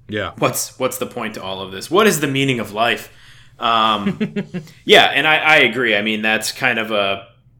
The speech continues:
Speaker 2: hump to get over, uh, or I can see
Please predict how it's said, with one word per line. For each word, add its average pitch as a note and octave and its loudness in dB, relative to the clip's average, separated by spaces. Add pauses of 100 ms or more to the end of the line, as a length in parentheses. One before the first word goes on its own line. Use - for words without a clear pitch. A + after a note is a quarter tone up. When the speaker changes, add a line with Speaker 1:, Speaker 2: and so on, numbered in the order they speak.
(920)
Speaker 2:
hump B2+ -4
to A#2+ -6
get G#2+ -2
over, B2+ -4
uh, A#2 0
or C3+ 4
I C#3+ 8
can B2+ -2
see - -6